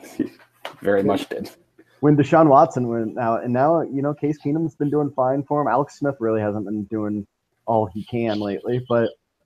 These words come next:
Speaker 2: you know, Howard's still in this, very much so. I mean, he's in third place. He could very well make the playoffs, and, uh, well, I don't
Speaker 1: Absolutely,
Speaker 2: know.
Speaker 1: yeah.
Speaker 2: But McBroom might be trying to split places with him right now, and, uh, if he wins, then McBroom seems to have that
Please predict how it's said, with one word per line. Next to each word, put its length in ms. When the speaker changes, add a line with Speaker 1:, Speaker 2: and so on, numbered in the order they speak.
Speaker 2:
you 60
know, 80
Howard's 340
still 200
in 120
this, 320
very 220
much 260
so. 140
I 60
mean, 140
he's 180
in 100
third 280
place. 280
He 100
could 240
very 320
well 180
make 160
the 80
playoffs, 480
and, 180
uh, 280
well, 100
I 40
don't 20
Speaker 1:
Absolutely, 440
Speaker 2:
know. 100
Speaker 1:
yeah. 200
Speaker 2:
But 200
McBroom 600
might 200
be 100
trying 280
to 300
split 600
places 440
with 160
him 120
right 140
now, 400
and, 340
uh, 200
if 140
he 100
wins, 520
then 320
McBroom 460
seems 240
to 80
have 160
that 120